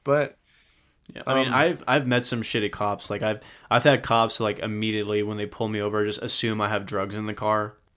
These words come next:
Speaker 2: So it's like, I've, I've not been, like,
Speaker 1: Yeah.
Speaker 2: racially profiled, but, like, I've, I've, I've, I've been, like, in situations with cops where they're trying to incriminate me. So it's like, my, here's my thing. So it's like, I think that, like,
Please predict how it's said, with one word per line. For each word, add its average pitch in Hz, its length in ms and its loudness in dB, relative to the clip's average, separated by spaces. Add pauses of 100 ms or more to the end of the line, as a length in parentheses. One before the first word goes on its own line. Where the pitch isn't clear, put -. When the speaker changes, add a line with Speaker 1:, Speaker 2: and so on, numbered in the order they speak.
Speaker 2:
So - 200 -4
it's - 160 -6
like, 104 200 -2
I've, 113 220 2 (420)
I've 120 180 2
not 131 240 4
been, 113 140 0
like, 104 140 0
Speaker 1:
Yeah. 113 100 -8
Speaker 2:
racially 104 420 0
profiled, 95 520 -2
but, 98 80 -4
like, 95 180 -4
I've, 101 160 -4
I've, 104 200 -4 (100)
I've, 110 380 -4 (340)
I've 120 200 2
been, 135 280 6
like, 113 220 4
in 113 100 -2
situations 113 680 0
with 110 160 -4
cops 104 320 2
where - 80 -10
they're 156 80 -10
trying 107 380 -2
to 104 120 -6
incriminate 104 520 -4
me. 110 200 -4 (120)
So - 200 -2
it's - 160 -4
like, 101 240 -2 (500)
my, 127 200 0
here's 151 220 6
my 131 120 4
thing. 95 320 -8
So - 140 -2
it's 110 120 -2
like, 107 240 0 (400)
I 120 140 2
think 139 360 2
that, 113 160 0
like, 107 260 -2